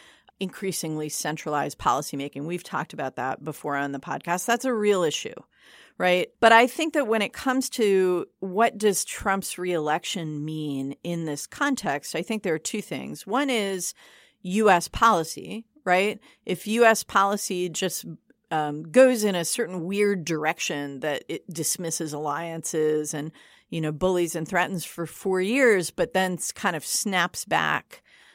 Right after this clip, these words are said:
then the Europeans can handle that. They can kind of wait it out.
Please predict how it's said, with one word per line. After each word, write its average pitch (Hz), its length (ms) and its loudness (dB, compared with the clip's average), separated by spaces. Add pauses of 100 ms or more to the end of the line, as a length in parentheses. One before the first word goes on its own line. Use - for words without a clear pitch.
(200)
then 202 420 2 (100)
the 190 140 -6
Europeans 190 920 0 (480)
can 196 220 -2
handle 185 480 0
that. 127 260 -8
They 170 120 -2
can 185 180 -4
kind 147 240 -2
of 180 60 2
wait 170 360 2
it 156 120 0
out. 143 320 -2